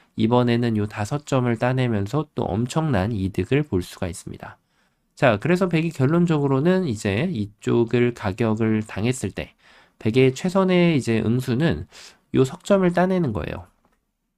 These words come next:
그러면 요때 아까 모양에서는 요 교환이 되어 있어가지고 정확하게 두 집 손해가 됩니다. 따내고 됐다내면. 하지만 이 두 집 손해까지도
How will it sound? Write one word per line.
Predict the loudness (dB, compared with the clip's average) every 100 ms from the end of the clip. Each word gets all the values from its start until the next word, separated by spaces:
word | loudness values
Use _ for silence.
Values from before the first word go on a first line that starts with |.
| _ _
그러면 | 2 4 4 2
요때 | -2 0 0 0 -6 _ _ _ _
아까 | 0 4 4
모양에서는 | 6 4 4 2 2 0 2
요 | 4 2
교환이 | 4 4 6 4 0
되어 | 2 4
있어가지고 | 4 2 0 0 -2 -2 0 0
정확하게 | -2 0 0 -2 -4 -4 0 0 -2
두 | -4
집 | -2 -2
손해가 | -2 -2 0 -2
됩니다. | -2 -4 -4 -8 -10 -6
따내고 | -4 -2 -2 -2
됐다내면. | -4 -4 -4 -4 -8 -12 -16 _ _ _ -8
하지만 | -4 -2 2 2 2 0
이 | -2 -4
두 | -4 -4
집 | 0 -2
손해까지도 | -2 -2 -2 -2 -4 -4 -4 -2 0 0 -2